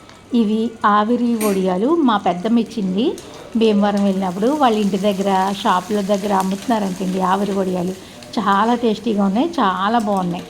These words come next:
మా పెద్దమ్మ నాకు ఇచ్చిందనమాట, అవి వేయిస్తున్నాను. అలాగే నేను సొరకాయతోని బజ్జీ వేస్తున్నానండి. ఇది ఎక్కువగా బెంగాలీస్ చేస్తారు ఎక్కువగా. మనం సొరకాయని పైన చెక్కు తీసి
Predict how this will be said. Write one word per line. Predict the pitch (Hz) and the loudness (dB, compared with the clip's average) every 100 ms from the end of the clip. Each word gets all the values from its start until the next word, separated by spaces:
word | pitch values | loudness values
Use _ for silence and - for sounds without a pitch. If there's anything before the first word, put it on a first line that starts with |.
| - - - - | -16 -20 -20 -4
మా | 220 214 | 0 2
పెద్దమ్మ | 220 190 208 208 | 0 -2 0 2
నాకు | 202 202 196 185 190 202 - | 0 -2 -4 -4 -6 -10 -8
ఇచ్చిందనమాట, | 240 - 220 196 175 170 160 180 277 - - - - - | -8 -4 -2 0 0 -2 -4 -2 -2 -4 -16 -20 -20 -6
అవి | 214 202 | -2 0
వేయిస్తున్నాను. | 190 202 196 196 196 - 190 170 175 330 539 - - - - | 2 2 4 2 -4 -6 -2 -2 0 -2 -4 -16 -20 -12 -2
అలాగే | 196 185 185 302 294 | 0 0 0 0 2
నేను | 240 233 226 240 - - - - - | 4 4 2 -2 -8 -20 -20 -20 -4
సొరకాయతోని | 247 220 233 311 311 311 285 262 | 0 2 2 2 0 2 2 2
బజ్జీ | 202 190 196 | 2 0 2
వేస్తున్నానండి. | 247 214 202 214 185 180 170 180 202 - - - - 254 | 2 2 0 -4 -2 -2 -2 -4 -8 -12 -20 -20 -2 2
ఇది | 233 | 2
ఎక్కువగా | 226 - 262 262 262 262 269 - - 226 | 2 0 0 2 0 -2 -6 -16 -12 -6
బెంగాలీస్ | 202 220 214 220 240 240 240 - | 0 0 2 2 2 0 -2 -4
చేస్తారు | 196 - 185 185 | -4 -2 -4 -4
ఎక్కువగా. | 180 - 196 208 359 - - - - - | -6 -4 -2 2 0 -2 -16 -20 -12 -2
మనం | 240 226 220 | 2 2 0
సొరకాయని | 247 202 202 240 240 | 0 0 -2 0 0
పైన | 233 214 190 208 240 233 | 0 0 0 0 0 -2
చెక్కు | 208 247 | -4 -2
తీసి | 240 220 302 339 | 0 -2 0 0